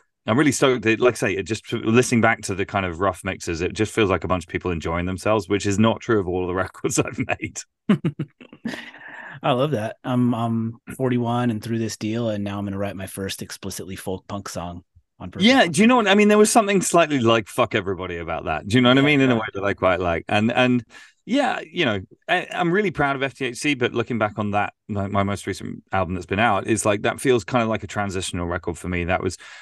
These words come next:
Speaker 1: that was a record where I was kind of allowing myself to just sort of go, "Hey, maybe I'm gonna make punk rock music without any adjectives." Do you know what I mean?
Speaker 2: Yeah, yeah.
Speaker 1: <laughs> Like, that would be okay.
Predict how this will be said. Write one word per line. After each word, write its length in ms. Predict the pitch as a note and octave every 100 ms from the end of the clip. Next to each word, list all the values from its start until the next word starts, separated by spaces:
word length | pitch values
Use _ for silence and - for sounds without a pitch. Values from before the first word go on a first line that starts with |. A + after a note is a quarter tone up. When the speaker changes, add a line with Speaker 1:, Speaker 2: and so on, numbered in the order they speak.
| - -
Speaker 1:
that 200 | - -
was 120 | C3+ B2
a 60 |
record 260 | C#3 - B2
where 140 | A#2+
I 40 | A2
was 80 |
kind 220 | - A#2+ G#2+
of 60 |
allowing 440 | G#2 G2+ G#2 G#2+ G2
myself 400 | G2 F#2+ F#2+ F2
to 100 | F#2
just 240 | E2 F2+
sort 160 | - F2+
of 60 | E2+
go, 180 | F2+
"Hey, 220 | F#2+ A#2 G2
maybe 260 | G#2+ F#2+
I'm 160 | F2+ F2
gonna 180 | F#2 F2+
make 240 | F2 -
punk 180 | F2 E2
rock 160 | E2+
music 440 | - E2 E2 - -
without 380 | E2+ E2 E2 -
any 160 | D#2+
adjectives." 600 | D#2+ D#2 - E2 D2 - - _ _ _
Do 100 | -
you 60 | G#2+
know 40 | A#2+
what 40 |
I 20 |
mean? 320 | B2+ B2+ A2+ C3
Speaker 2:
Yeah, 220 | D#3 C3+
yeah. 120 | D3
Speaker 1:
<laughs> 40 |
Like, 160 | F#2+ F#2+ - _ -
that 160 | G#2+ G#2+
would 200 | G2 E2+
be 160 | F#2+
okay. 320 | F2+ E2+ F2+